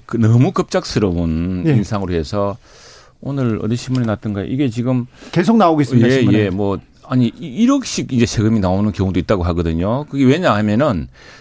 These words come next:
Speaker 1: 서울의 집값이 너무 올랐습니다.
Speaker 2: 네.
Speaker 1: 근데 이 사람, 이 종부세를 내는 분들이 이 집값을 올리-,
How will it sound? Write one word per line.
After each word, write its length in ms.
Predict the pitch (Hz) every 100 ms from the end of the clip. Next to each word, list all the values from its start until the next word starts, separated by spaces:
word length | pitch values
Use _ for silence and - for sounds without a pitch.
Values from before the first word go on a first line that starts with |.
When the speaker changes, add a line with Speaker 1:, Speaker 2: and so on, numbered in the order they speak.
| -
Speaker 1:
서울의 260 | 151 185
집값이 400 | 196 220 202 -
너무 240 | 107 131 175
올랐습니다. 720 | 165 120 98 82 73 69 -
Speaker 2:
네. 260 | 151 147 147 _
Speaker 1:
근데 160 | 120 127
이 140 | 147
사람, 320 | 151 196 175 -
이 260 | 208 214
종부세를 420 | 180 131 160 208 160
내는 220 | 95 123
분들이 460 | 147 165 160 110 80 - - -
이 100 | -
집값을 460 | 131 202 190 - 131
올리-, 300 | 113 160 175